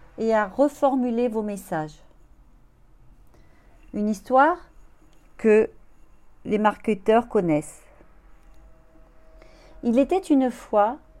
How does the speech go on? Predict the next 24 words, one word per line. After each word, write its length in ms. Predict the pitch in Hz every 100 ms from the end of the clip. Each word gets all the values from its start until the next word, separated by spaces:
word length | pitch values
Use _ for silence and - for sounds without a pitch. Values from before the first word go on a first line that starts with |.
| - - - -
au 80 | -
printemps, 640 | 196 - 240 233 208 196 247 - - - - - - -
une 140 | 220
personne 720 | 196 254 - 277 269 247 208
non-voyante 840 | 214 247 240 214 185 175 226 - - - - - - -
assise 600 | - 233 233 254 277 247
sur 240 | 214 - 202
les 100 | 208
marches 380 | 202 233 - 220
d'un 440 | 202 180 190 180 - - - - -
immeuble, 460 | 196 185 151 135 127 - - - - - - -
avec 320 | - 208 285 285
un 100 | 240
chapeau 460 | - 226 226 247
à 80 | 220
ses 200 | 196 202
pieds 360 | 190 - 165 165 - - - - - - -
et 120 | - 240
un 80 |
morceau 360 | 226 247 - 294
de 100 | 240
carton 520 | 233 208 196 240 269 294 - - - -
portant 340 | 226 226 262
l'inscription : « 720 | 262 220 - 214 190 - -